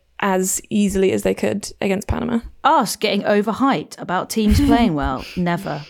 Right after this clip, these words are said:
Speaker 2: Absolutely not. Jesse, let's give France a bit of credit, though, because there were some key changes that created the moments for them. Selma Basha coming in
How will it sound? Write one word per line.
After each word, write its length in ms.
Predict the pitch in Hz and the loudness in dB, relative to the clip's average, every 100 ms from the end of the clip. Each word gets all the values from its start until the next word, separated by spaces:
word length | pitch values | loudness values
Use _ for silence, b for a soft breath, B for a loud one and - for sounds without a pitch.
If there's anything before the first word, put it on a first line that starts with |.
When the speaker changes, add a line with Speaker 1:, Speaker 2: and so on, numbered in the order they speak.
| - | -4
Speaker 2:
Absolutely 440 | 196 175 170 160 | -2 -2 -4 -4
not. 240 | 165 156 B B 196 B B - | -2 -4 B B -14 B B 0
Jesse, 300 | 285 269 302 | 2 4 4
let's 240 | 330 330 | 2 0
give 280 | - 311 269 | 0 0 0
France 440 | - 285 262 240 | 0 2 4 2
a 20 | 220 | 0
bit 140 | 226 | 0
of 80 | - | 0
credit, 300 | 226 190 - | 0 0 0
though, 180 | 165 170 | 2 2
because 280 | 185 185 | 0 -2
there 120 | 175 202 | 2 2
were 80 | |
some 200 | 202 208 | 2 0
key 320 | 202 - 233 220 | 0 2 2 2
changes 880 | - 202 202 185 160 151 156 - - | 2 4 4 2 0 -2 -4 -8 -4
that 240 | 175 - | -2 -2
created 600 | - 190 185 185 - 170 | -6 -2 0 0 0 -2
the 80 | 175 | -2
moments 440 | 170 190 175 165 | 0 2 2 0
for 100 | - | -4
them. 260 | 160 160 165 | -4 -2 -2
Selma 300 | 165 202 190 | 2 2 2
Basha 480 | 185 175 196 180 180 | 0 -2 0 0 -2
coming 320 | - 185 180 | -2 0 0
in 320 | 175 175 175 | 0 2 0